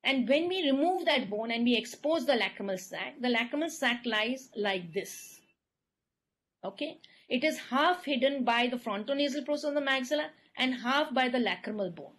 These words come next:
So when we put a punch here and we remove the anterior part, we are only exposing half of the lacrimal sac. What we then do is we take a ballpoint or a very thin instrument, you know, an elevator or even a ballpoint, and we actually remove this bone.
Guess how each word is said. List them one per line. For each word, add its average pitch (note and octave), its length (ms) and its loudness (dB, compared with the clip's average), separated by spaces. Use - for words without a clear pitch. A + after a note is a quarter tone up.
So D4 120 0
when C#4+ 240 4
we E4+ 260 -2
put D#4+ 180 0
a E4+ 180 2
punch C4+ 300 0
here C4 180 0
and C4 140 4
we B3 100 8
remove C4 380 4
the D#4+ 120 0
anterior A#3+ 440 0
part, G3+ 300 -6
we B3 120 2
are D4+ 160 2
only E4 340 2
exposing C#4 640 0
half C4+ 400 2
of G#3+ 180 -2
the B3 80 4
lacrimal F#3+ 460 -2
sac. - 300 -14
What C4 220 2
we C#4+ 200 2
then D#4 340 4
do B3+ 160 4
is A#3 280 2
we B3 200 -2
take C#4+ 220 2
a - 140 2
ballpoint A#3+ 640 2
or C4+ 120 4
a C4 40 0
very C#4+ 360 2
thin D#4+ 180 0
instrument, A3+ 560 0
you A#3+ 60 -2
know, B3+ 80 2
an A3 300 0
elevator C4 520 2
or C4+ 40 2
even D4 280 2
a F4+ 60 2
ballpoint, A3+ 480 0
and C4 140 2
we C4+ 220 0
actually C#4 440 -2
remove A#3+ 380 2
this G#3 220 -2
bone. E3+ 340 -8